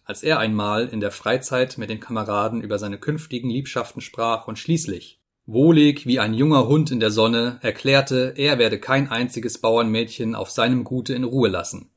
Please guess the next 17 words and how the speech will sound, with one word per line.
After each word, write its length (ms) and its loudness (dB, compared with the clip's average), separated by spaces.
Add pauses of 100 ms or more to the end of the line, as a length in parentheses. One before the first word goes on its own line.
(320)
Das 300 0
sei 180 2
das 300 -2
Droit 380 2
des 140 -4
Seigneurs. 540 0 (360)
Und 120 -8
wenn 120 2
die 80 -4
Bauern 400 6
sich 160 -6
erkühnen 440 2
sollten, 540 -2
dagegen 320 -2
Einspruch 460 0
zu 120 -4
erheben, 520 -2